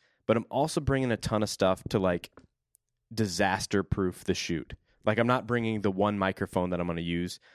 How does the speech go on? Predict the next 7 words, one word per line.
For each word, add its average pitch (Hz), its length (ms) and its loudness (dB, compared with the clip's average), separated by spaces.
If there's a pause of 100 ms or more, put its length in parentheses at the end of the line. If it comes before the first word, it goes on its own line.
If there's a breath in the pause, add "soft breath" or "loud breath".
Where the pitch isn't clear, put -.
(140)
I'm 101 100 0
bringing 95 380 -2
three - 280 0
microphones 90 800 0
in 101 140 -4
case 101 460 -2
something, 104 760 0